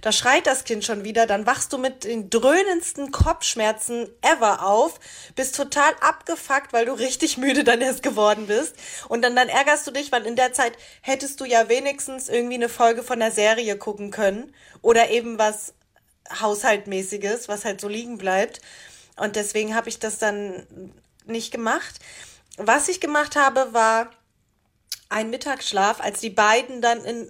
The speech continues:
in einem Alter waren, wo sie sich so synchronisiert haben. Also wo der Große noch einen Mittagsschlaf gemacht hat, ähm, und die Kleine dann auch nur noch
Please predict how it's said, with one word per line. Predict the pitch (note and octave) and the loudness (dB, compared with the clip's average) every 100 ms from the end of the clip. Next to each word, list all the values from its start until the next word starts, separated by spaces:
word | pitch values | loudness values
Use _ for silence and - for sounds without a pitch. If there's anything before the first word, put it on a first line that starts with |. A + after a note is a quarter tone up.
| - | -12
in | F#3 | -8
einem | A#3 A3+ | -4 -2
Alter | G3 A3+ B3+ | 0 2 2
waren, | A3 A3+ | 4 2
wo | A3 | 0
sie | A3 G#3+ | -6 -6
sich | A3+ G#3+ | -8 -6
so | G#3+ | -6
synchronisiert | G3+ A#3 A#3 B3 A3+ G#3 G#3 C4 C4 | -4 -4 -4 -4 -4 -6 -2 -2 0
haben. | G#3 F#3+ F3+ D#3+ D3+ - - - - | 0 0 0 -12 -14 -20 -20 -14 -2
Also | G#3+ G#3+ | -2 2
wo | A3 | 2
der | G#3+ | 2
Große | G3+ A3+ C#4 C#4+ C#4+ | 2 2 2 2 -2
noch | A#3+ B3 C#4 | 0 0 0
einen | C4 | -4
Mittagsschlaf | B3+ B3+ A#3 A3+ G#3+ | 0 0 2 0 0
gemacht | - G3+ A#3 - E4+ | -2 -2 -2 -2 0
hat, | F4 F#4+ - - - - - - - | 0 -2 -20 -20 -20 -20 -20 -20 -12
ähm, | - A#3+ B3 B3+ B3 | 0 2 2 -4 -8
und | A#3 A#3+ | -6 -4
die | A#3+ | -4
Kleine | - A3+ A3+ B3+ | 2 4 4 2
dann | B3+ A3 | 0 2
auch | G#3+ A#3 A#3+ | 4 2 2
nur | A3 A3 | -6 -2
noch | G#3+ G#3+ - | 0 -2 -4